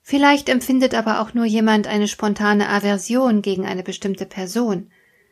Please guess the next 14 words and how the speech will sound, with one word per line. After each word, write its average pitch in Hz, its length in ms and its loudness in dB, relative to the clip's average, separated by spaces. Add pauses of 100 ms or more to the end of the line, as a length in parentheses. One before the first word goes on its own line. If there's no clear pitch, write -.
(360)
Das 226 200 2
ist 254 180 2
ganz 247 220 2
und 226 120 2
gar 214 200 4
nichts 202 240 -2
Ungewöhnliches 196 960 -2 (480)
und 233 200 2
meistens 254 540 2
entsteht 226 440 -2
glücklicherweise 214 840 0
nichts - 320 -6
Schlimmes 185 360 -2
daraus. 175 580 -12